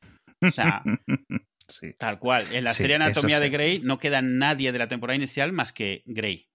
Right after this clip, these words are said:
Speaker 1: Y yo creo que porque lo tiene en el contrato. "Mira, chica, la serie se llama como tú. Así que no <laughs> puedes renunciar mientras la serie esté".
Speaker 2: Eh, yo en, en,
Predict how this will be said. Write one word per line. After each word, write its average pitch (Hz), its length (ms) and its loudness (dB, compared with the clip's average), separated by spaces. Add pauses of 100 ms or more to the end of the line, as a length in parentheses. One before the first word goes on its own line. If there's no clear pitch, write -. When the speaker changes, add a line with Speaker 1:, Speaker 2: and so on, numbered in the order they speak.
Speaker 1:
Y 135 160 -2
yo 143 140 -4
creo 165 180 0
que 190 100 0
porque - 240 -6
lo - 80 -2
tiene 139 180 2
en 139 60 4
el 135 60 0
contrato. 135 500 -2
"Mira, 131 240 -2
chica, 107 360 -8
la 120 120 -6
serie 131 240 -2
se 147 100 0
llama 139 160 2
como 131 200 -2
tú. 139 180 -8 (360)
Así - 220 -12
que 143 100 2
no 139 140 2
<laughs> - 0 -
puedes 143 400 -4
renunciar 131 480 0
mientras 120 240 -6
la 110 80 -8
serie 127 200 -6
esté". 117 220 -8
Speaker 2:
Eh, 104 680 4
yo 107 220 2
en, 113 540 0
en, 104 480 -4